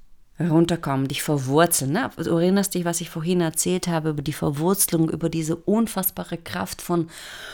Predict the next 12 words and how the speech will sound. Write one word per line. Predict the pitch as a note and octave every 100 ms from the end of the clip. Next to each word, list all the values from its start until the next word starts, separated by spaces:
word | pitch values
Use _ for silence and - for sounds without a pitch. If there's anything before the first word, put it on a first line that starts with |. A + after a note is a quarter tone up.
| - - -
wow, | C3 C#3 D#3+ D#3+ D#3 B2 B2 - -
hier | - D#3
bin | C3+ E3+ E3
ich, | - -
ja, | - F2
und | -
stabil | - E3+ D3+ C3+ F3+ F#3+ F#3
verbunden. | - D#3+ C3+ F3 F#3+ F3+ E3+ E3 D#3+ - - -
Kakao | F3+ - F#3+ F#3+ -
öffnet | - G3 - G3 G3 - - - - - - - _ _ - -
das | D3+ - -
Herz, | G#3 G3+ - -